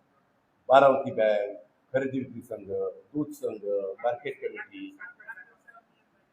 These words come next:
नाही, काटकर आता रिटायर झाले. मी त्यांना विचारतो, उद्या काटकरांना म्हणून मी सात वाजता माझी प-, पहिल्या सहाला नको त्यांना, सातला भेटावं.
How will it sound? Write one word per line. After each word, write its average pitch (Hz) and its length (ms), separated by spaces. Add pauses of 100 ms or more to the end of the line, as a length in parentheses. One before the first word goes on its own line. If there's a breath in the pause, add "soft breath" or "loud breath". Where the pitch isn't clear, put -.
(760)
नाही, 156 160
काटकर 156 540
आता 160 220
रिटायर 156 360
झाले. 120 300 (440)
मी 143 60
त्यांना 160 280
विचारतो, 170 840 (380)
उद्या 175 180
काटकरांना 175 580
म्हणून 170 240
मी 170 160 (520)
सात 156 420
वाजता 156 320
माझी 156 580 (320)
प-, 127 220
पहिल्या 135 240
सहाला 135 460
नको 151 240
त्यांना, 135 280 (480)
सातला 139 440
भेटावं. 101 380